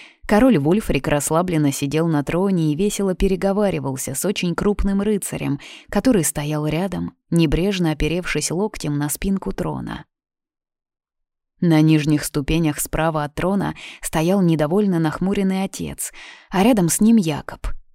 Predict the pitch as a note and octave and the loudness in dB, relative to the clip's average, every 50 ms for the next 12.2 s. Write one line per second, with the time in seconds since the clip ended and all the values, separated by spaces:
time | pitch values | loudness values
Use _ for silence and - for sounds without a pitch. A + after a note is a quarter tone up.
0 | _ _ _ _ _ _ _ _ _ _ _ _ _ - A#3 A#3 A3+ F#3 E3+ E3 | _ _ _ _ _ _ _ _ _ _ _ _ _ 2 4 4 6 4 4 2
1 | D3+ E3 D3+ D3 - F3 F3+ F#3 - - - D3 C#3 D3 D#3+ D#3+ D#3+ - - D3 | 2 0 2 2 4 4 4 2 0 0 0 0 2 2 2 0 0 0 -2 -2
2 | - - - - F3+ F3+ F3 E3 - D3+ - D#3+ D3 C#3+ D3 D3+ - - D#3+ D#3 | -2 -2 -2 0 0 -2 0 -2 -2 -4 -2 -2 0 2 0 0 0 0 0 0
3 | D3+ C#3+ - - D3+ C#3+ - D#3 D3+ - - D3+ D#3 D#3+ D#3 - - - - D#2 | 0 0 0 -2 -2 -2 0 -2 -2 -2 -2 -2 -2 -2 -2 -2 -4 -4 -4 -4
4 | D2+ - - - - - - - - _ _ _ _ _ _ - F#3+ F#3 - G#3+ | -4 -6 -8 -12 -20 -20 -20 -20 -20 _ _ _ _ _ _ 0 0 2 4 2
5 | G3 F#3 - - D#3 D3 D3+ - - E3+ E3 E3+ E3 D3 C#3 C#3 - E3+ E3 - | 2 2 0 0 0 0 0 2 2 2 2 2 2 0 0 -2 0 0 0 2
6 | D#3+ D#3 E3 F3+ F3+ D#3+ D#3 D3+ D3+ - G#3+ A3+ A3 - - D#3 C#3 C#3+ C#3 - | 2 2 2 2 0 0 -2 -4 -2 0 0 0 0 2 0 0 0 0 -2 -4
7 | - - - - - F3 F3+ E3+ A3+ A3+ G#3 C#3+ E3 D#3 - - G#3+ G#3 - G3+ | -10 -20 -10 -2 0 0 2 4 2 2 2 0 -2 -2 -2 -2 -2 -2 -2 -4
8 | - - - F3+ - - - - D#3 D3 C#3 - B3 - - - - _ _ _ | -4 -2 -2 -2 -2 -4 -10 -12 -10 -10 -8 -8 -10 -10 -12 -16 -20 _ _ _
9 | _ _ _ _ _ _ _ _ _ _ _ _ _ _ _ _ _ _ _ _ | _ _ _ _ _ _ _ _ _ _ _ _ _ _ _ _ _ _ _ _
10 | _ _ _ _ _ _ _ _ _ - E3 D#3 E3+ D#3+ D#3 D#3 D3+ C#3+ - D#3+ | _ _ _ _ _ _ _ _ _ -2 0 2 4 4 4 4 2 0 0 -2
11 | D3+ D3+ D3+ D3 D#3 D3 - D#3+ D3 C#3+ C#3+ C#3+ D3+ D3+ C#3+ - D3+ C3+ B2+ A#2+ | -2 -2 -2 -2 -2 -4 -4 -4 -2 -2 -2 -2 -4 -4 -6 -6 -6 -8 -8 -8
12 | - - - - | -8 -8 -10 -10